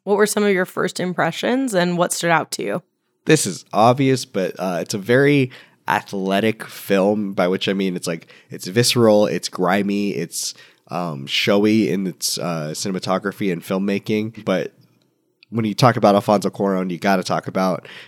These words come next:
Speaker 2: the extended long takes. The oneers in this movie are crazy. Um, there's three in particular that are notable, but the first one, obviously, that I thought of, or it really caught my eye, was the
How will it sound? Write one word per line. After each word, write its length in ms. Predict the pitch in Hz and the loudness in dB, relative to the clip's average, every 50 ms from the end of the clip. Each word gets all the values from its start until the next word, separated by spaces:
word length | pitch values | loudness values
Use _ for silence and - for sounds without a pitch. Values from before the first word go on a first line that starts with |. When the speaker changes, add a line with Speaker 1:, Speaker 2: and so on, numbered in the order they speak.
| _ _ - | _ _ -2
Speaker 2:
the 100 | 107 98 | -2 -2
extended 440 | 85 - - - 101 95 95 92 | 0 -2 -2 -2 0 0 0 -2
long 220 | 90 87 87 90 - | 0 0 -2 -2 -2
takes. 340 | - 90 87 87 - - - | -2 -2 -2 -2 -4 -6 -6
The 80 | 95 | -4
oneers 400 | 85 95 101 107 107 104 104 98 | -2 0 0 2 2 2 2 0
in 80 | 104 95 | 0 -2
this 300 | 95 95 - - - - _ _ _ | -2 -2 -4 -6 -10 -12 _ _ _
movie 380 | - 95 104 101 92 98 98 90 | -8 -4 -2 -2 -2 0 -2 -2
are 120 | 76 78 | -2 -4
crazy. 640 | - - - - 107 110 113 113 123 127 123 123 123 - - - - _ - | -6 -6 -4 -2 0 2 2 2 4 4 4 2 0 -4 -16 -20 -20 _ -8
Um, 460 | - 87 92 87 82 78 80 92 95 _ _ _ _ - | -6 -4 -2 -2 -4 -4 -6 -10 -12 _ _ _ _ -4
there's 340 | 98 98 95 95 92 - - | -2 0 0 0 -2 -4 -6
three 340 | - 107 104 104 110 107 | -4 -2 0 2 2 2
in 80 | 104 101 | 2 2
particular 600 | - 92 90 - 101 92 - 107 101 101 101 101 | 0 -4 -4 -4 -4 -4 -4 -2 0 2 2 2
that 320 | 95 95 90 87 78 - _ - | 2 2 0 0 -2 -4 _ -8
are 120 | - 104 110 | -4 -2 0
notable, 400 | 110 107 107 110 104 107 117 110 | 2 2 2 2 2 2 2 2
but 240 | 98 101 76 - - - - - _ - | 2 0 -2 -4 -8 -16 -20 -20 _ -14
the 100 | 151 104 | -12 -6
first 320 | - - 135 135 139 - - | 2 6 6 6 6 6 4
one, 120 | 123 117 | 4 4
obviously, 560 | 107 104 104 104 104 - - 107 101 98 92 - | 4 4 4 2 0 0 0 0 0 0 0 -4
that 200 | - - 95 90 | -4 -4 -2 0
I 80 | 90 92 | 0 0
thought 240 | - - 92 95 98 | 0 0 -2 0 0
of, 320 | 85 82 87 - - - - | -2 -6 -8 -12 -20 -16 -8
or 200 | - 98 95 87 | -4 -2 0 0
it 320 | 78 - - - 95 90 _ _ - | -2 -4 -8 -10 -10 -10 _ _ -2
really 220 | 117 113 101 98 | 0 2 2 2
caught 200 | - 110 101 82 | 2 0 0 0
my 180 | 90 92 95 92 | 0 -2 -2 0
eye, 260 | 92 98 98 98 - - - - - - | 0 -2 -2 -4 -6 -10 -20 -20 -16 -8
was 340 | - 98 98 95 92 - - | -2 0 0 0 0 -2 -4
the 580 | - 95 92 92 90 90 90 87 85 - - | -4 -2 0 0 0 0 -2 -2 -4 -4 -6